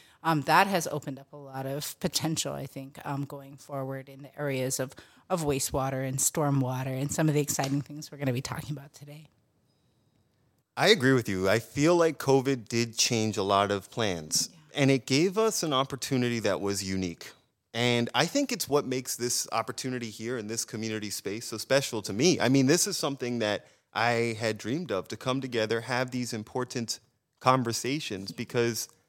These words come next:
Speaker 2: they really do matter. And especially when we think about our islands,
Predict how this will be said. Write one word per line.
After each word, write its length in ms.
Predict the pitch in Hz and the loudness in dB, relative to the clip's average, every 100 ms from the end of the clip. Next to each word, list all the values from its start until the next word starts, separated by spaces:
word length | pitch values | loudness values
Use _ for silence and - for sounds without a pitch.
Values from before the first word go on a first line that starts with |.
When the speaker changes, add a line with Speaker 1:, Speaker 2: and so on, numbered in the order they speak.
| _ _ | _ _
Speaker 2:
they 120 | 139 139 | 0 2
really 360 | 135 180 180 | 4 4 2
do 180 | 147 160 | -2 -2
matter. 420 | 139 135 180 208 | 0 0 0 0
And 220 | 107 165 | -2 -2
especially 520 | 160 - 190 208 226 214 | -2 -2 -2 -2 -4 -2
when 200 | 196 180 | -2 -2
we 80 | |
think 240 | 165 185 170 | -2 -4 -2
about 240 | 151 135 - | 0 0 4
our 220 | 135 143 | 4 6
islands, 680 | 101 113 123 170 214 - | 4 4 2 0 -2 -4